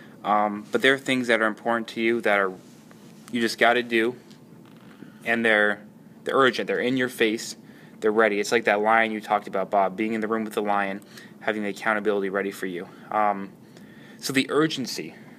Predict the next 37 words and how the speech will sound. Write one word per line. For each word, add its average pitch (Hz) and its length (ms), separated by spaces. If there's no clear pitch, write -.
is 123 140
very 113 220
on 101 220
for 101 140
me 82 120
right 65 200
now. 73 200
And 120 120
I 127 100
think 147 360
that 107 400
it's 123 180
important 123 540
for 110 100
people 101 460
to 117 200
bring 117 300
that 113 140
sense 117 240
of - 60
urgency 104 540
further. 98 500
Um, 196 440
now 123 100
I 143 40
wanna 156 140
share 151 200
a 139 40
little 127 220
something 113 540
that, 101 440
um, 101 360
even 131 200
more 131 160
personal 117 440
to - 100
me. 95 200